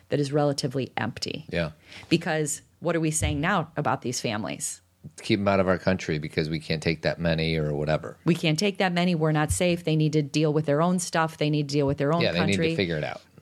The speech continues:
Speaker 1: And, and again, I don't have, I don't, I'm not political in my working, so I don't know how to do these things.
Speaker 2: Right.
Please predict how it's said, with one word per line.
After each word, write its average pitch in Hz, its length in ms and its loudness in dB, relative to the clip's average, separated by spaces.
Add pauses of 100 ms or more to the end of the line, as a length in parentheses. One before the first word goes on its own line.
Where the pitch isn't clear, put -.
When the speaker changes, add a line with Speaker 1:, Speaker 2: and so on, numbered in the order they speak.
Speaker 1:
And, 175 360 0 (120)
and 202 100 2
again, 247 160 0
I 214 140 0
don't 320 140 0
have, 247 180 0 (680)
I 214 120 2
don't, 277 180 0 (220)
I'm 233 160 2
not 269 340 0 (160)
political 220 480 2
in 175 160 2
my 160 180 4
working, 170 540 0
so 160 160 0
I 170 80 4
don't 190 160 0
know 170 140 2
how 185 380 2
to 240 140 -2
do 269 160 2
these 269 280 2
things. 277 420 2
Speaker 2:
Right. - 140 -2